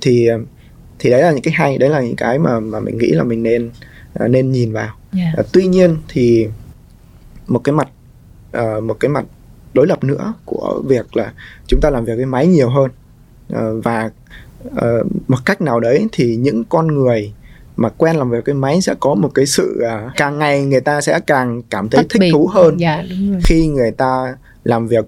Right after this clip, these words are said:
Speaker 1: với máy thay vì con người. Tại vì cái cái sự, ờ, tại vì khi mà chúng ta làm việc với máy nó dễ dàng hơn, nó nhanh hơn và nó
Speaker 2: Ừ.
Speaker 1: tạo ra nhiều giá trị hơn.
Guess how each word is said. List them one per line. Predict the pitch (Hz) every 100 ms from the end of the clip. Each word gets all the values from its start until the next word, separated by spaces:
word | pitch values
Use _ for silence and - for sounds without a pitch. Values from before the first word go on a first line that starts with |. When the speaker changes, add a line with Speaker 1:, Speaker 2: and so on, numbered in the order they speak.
| -
Speaker 1:
với | 120 143 202 214
máy | 170 135 139 247
thay | - 151
vì | 131
con | 147 147
người. | 127 107
Tại | 113
vì | 113 117 113 - - -
cái | 147 175 - - - -
cái | - 160
sự, | - - 78 -
ờ, | 127 120
tại | 113 135
vì | 135
khi | 135 180
mà |
chúng | 156 160
ta |
làm | 139 123
việc | 120
với |
máy | 135 131
nó | 160
dễ | 135 - 156
dàng | 113
hơn, | 135 123 - - - -
nó | 135
nhanh | 143 143
hơn | 135 139 120
và | 110
nó | -
Speaker 2:
Ừ. | 165
Speaker 1:
tạo | 156 139
ra | 127
nhiều | 120 120 110
giá | 113 135
trị | 175 127
hơn. | 139